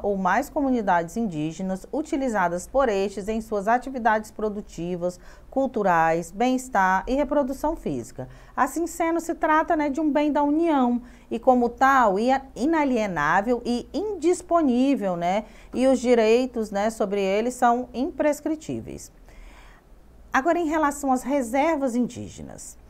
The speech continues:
são terras doadas por terceiros, adquiridos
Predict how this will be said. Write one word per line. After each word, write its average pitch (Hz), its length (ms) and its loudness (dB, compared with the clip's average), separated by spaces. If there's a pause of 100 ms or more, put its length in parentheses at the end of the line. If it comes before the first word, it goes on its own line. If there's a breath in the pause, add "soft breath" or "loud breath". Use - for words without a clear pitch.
(220 loud breath)
são 226 300 0
terras 156 640 0
doadas 180 560 2
por 202 300 -8
terceiros, 214 1040 -2 (260 loud breath)
adquiridos 185 920 -2